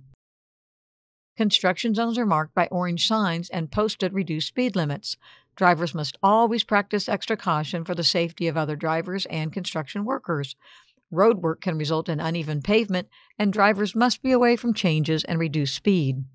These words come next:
Question thirty-one. Drivers should blank if they are unsure if their vehicle will clear an underpass. A, turn on high beams. B, tap brakes. C, go through quickly. D, drive slow.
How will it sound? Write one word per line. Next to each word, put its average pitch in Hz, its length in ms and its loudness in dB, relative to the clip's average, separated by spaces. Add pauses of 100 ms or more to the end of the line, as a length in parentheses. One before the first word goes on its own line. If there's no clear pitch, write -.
(1160)
Question 190 300 -2
thirty-one. 151 720 -2 (600)
Drivers 196 340 2
should 220 240 -2
blank 196 440 2
if 156 80 -12
they 175 100 0
are 156 80 0
unsure 156 460 -4
if 160 100 -6
their 165 120 -2
vehicle 185 460 0
will 180 120 -2
clear 156 200 -2
an 160 80 -4
underpass. 180 760 -2 (640)
A, 202 440 2
turn 175 180 0
on 143 160 0
high 156 200 0
beams. 160 640 0 (320)
B, 196 400 2 (120)
tap 180 240 0
brakes. 202 600 -4 (440)
C, 214 560 2
go 170 220 4
through 165 220 -6
quickly. 156 580 -6 (500)
D, 196 540 2
drive 156 340 0
slow. 156 560 0